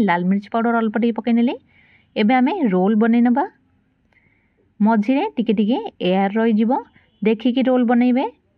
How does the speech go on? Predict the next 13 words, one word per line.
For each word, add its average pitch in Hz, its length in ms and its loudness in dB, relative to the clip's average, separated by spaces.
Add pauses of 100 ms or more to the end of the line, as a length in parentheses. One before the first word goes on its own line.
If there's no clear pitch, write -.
(120)
ପୁରା 220 120 -2
ଧୀରେ 214 260 2
ଧୀରେ 233 200 0
କରିକି 240 300 -2
ରୋଲ୍ 226 220 0
ବନେଇ 233 220 2
ନେବେ। 240 240 2 (1200)
ଆପଣ 220 340 0
ତ 254 100 -2
ଆଗରୁ 247 420 0
ମଇଦାରେ 202 440 2
ପାପୁଡ଼ି 233 300 0
ବନେଇଥିବେ, 233 460 2